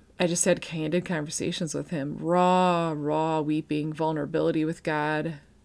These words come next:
He knew when I was mad. He knew I was, you know, that's another one. So, so far I have tr-, be transparent with loved ones, safe ones, please. Reach out to those you trust. Candid conversation with God.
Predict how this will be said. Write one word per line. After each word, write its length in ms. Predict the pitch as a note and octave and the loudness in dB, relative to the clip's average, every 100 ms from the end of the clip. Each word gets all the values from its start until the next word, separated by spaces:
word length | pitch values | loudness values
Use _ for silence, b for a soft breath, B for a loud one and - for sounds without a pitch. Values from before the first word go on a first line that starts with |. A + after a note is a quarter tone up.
| - | -6
He 200 | - F3+ | 2 2
knew 380 | E3 E3+ F3 | 4 2 2
when 100 | F3 | 2
I 80 | D3+ | 0
was 140 | D#3 D#3+ | -2 -2
mad. 380 | D#3 D#3+ E3 | -2 0 0
He 80 | E3 | 0
knew 160 | D3+ D3+ | 0 -2
I 80 | D3 | -2
was, 120 | C#3+ | -4
you 200 | D#3+ D3+ | -4 -2
know, 280 | D3 C#3 D#3 - | -2 -4 -6 -6
that's 200 | D#3+ D#3+ | -4 -2
another 260 | D3+ D3 | -2 -2
one. 220 | D3+ D3+ D#3+ | -2 -2 -2
So, 140 | D#3+ | -2
so 200 | - F3+ | 2 2
far 300 | - E3+ D#3 | 2 2 2
I 40 | |
have 160 | D#3+ C#3+ | 0 -2
tr-, 100 | - - | -8 -4
be 140 | D#3+ | -2
transparent 640 | E3 F3 D#3 - E3 D#3 - | 0 -2 -4 -2 -4 -2 -6
with 120 | D3+ | -8
loved 280 | D3+ C#3+ D3 | -6 -4 -4
ones, 500 | D3 D#3 F#3 - - b b b b b | -4 -2 -2 -4 -10 b b b b b
safe 420 | - E3+ D3 - | -4 -2 -2 -4
ones, 340 | D3+ D#3 D#3+ | -6 -6 -8
please. 400 | - D#3 D#3+ - - B B B B | -6 -4 -4 -8 -14 B B B B
Reach 240 | F3 F3 | 0 2
out 160 | F3+ D#3+ | 2 0
to 60 | - | -2
those 280 | D#3+ D#3 | -2 0
you 80 | D3+ | -2
trust. 640 | - - - F3 - - - _ _ _ _ _ _ _ _ _ _ _ _ _ _ - | -4 -4 -4 -4 -4 -8 -12 _ _ _ _ _ _ _ _ _ _ _ _ _ _ -12
Candid 520 | - D#3 D#3+ E3+ E3+ | -6 -2 2 2 0
conversation 680 | F3+ D3+ D#3 - D#3 D#3 D#3 | -2 -4 -4 -2 -2 -2 -4
with 160 | D3+ | -6
God. 420 | D3+ C3+ C#3+ D#3 | -6 -4 -4 -6